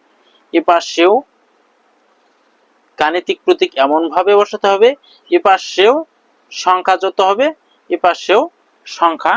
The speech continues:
ততই হবে। তিনের একে আছে ঊনষাট, খালি ঘর। এখানে কি আছে? তেরো, সমান সমান দেওয়া আছে সাত, খালি ঘর আট। আমাদের এখানে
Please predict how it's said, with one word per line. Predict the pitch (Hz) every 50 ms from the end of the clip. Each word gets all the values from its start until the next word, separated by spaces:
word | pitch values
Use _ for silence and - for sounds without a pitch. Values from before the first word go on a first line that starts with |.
| 294 - _ _ _ _ _ _ _ -
ততই | 180 165 - 185 190 185
হবে। | 160 147 117 104 - - _ _ _ _ _ _ _ _ _ _ _ _ _ _ _ _
তিনের | - 214 214 220 226 208 - -
একে | 151 151 156 - - 185 185
আছে | 185 180 - - 220 254 294 - _ _ _ _ _ _ -
ঊনষাট, | 156 160 175 190 175 - - 160 165 208 - _ _ _ _ _ _ _ _ _ _ _ _ _ _ _ -
খালি | - - 175 185 208 202
ঘর। | 147 143 123 - - _ _ _ _ _ -
এখানে | - 151 - 175 175 180
কি | 175 - 190 190
আছে? | 185 185 - 220
তেরো, | 214 - 170 151 147 165 202 247 - _ _ _ _ -
সমান | - - - 170 170 180 190 190
সমান | - 151 147 147 147 151
দেওয়া | 151 151 156 160
আছে | 160 - - 233 262 294 - _ _ _ _ _ _ _ _ _ _ -
সাত, | - - - - 156 156 185 196 _ _ _ _ _ _ _ _ _ _ _ _
খালি | - - 160 160 170 151
ঘর | 139 151 180 - - _ _ _ _ _ _ _ -
আট। | 151 147 131 113 - _ _ - - - _ _ _ _ _ _ _ _ _ _ _ _ _ _ _ _
আমাদের | - 135 151 160 175 175 196 208
এখানে | 170 160 170 151 - - 180 185 196 220 262